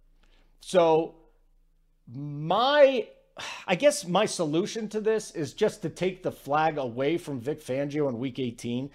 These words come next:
Just don't let him use it. Uh, uh, just don't let him use it.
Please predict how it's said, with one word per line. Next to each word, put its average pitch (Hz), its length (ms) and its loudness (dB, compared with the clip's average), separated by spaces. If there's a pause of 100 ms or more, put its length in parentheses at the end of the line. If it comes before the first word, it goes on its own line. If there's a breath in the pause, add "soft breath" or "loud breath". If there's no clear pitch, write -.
(160 soft breath)
Just 202 160 -8
don't 302 160 10 (300)
let 202 160 4
him 139 100 -2
use 147 220 2
it. 73 220 -14
Uh, 170 120 6 (300)
uh, 202 60 -4 (100)
just - 180 -6
don't 285 160 10
let 180 120 6
him 123 100 0
use 180 200 -2
it. - 120 -16